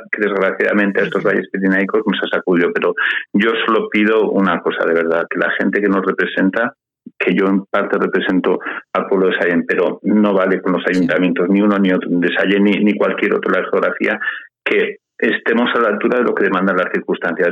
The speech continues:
Desde luego, yo, yo el otro día era partidario de, de pedir la dimisión de la, de la consejera,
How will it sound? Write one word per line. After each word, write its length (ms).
Desde 240
luego, 300
yo, 460
yo 260
el 140
otro 200
día 380
era 500
partidario 680
de, 100
de 60
pedir 360
la 120
dimisión 480
de 100
la, 320
de 140
la 120
consejera, 560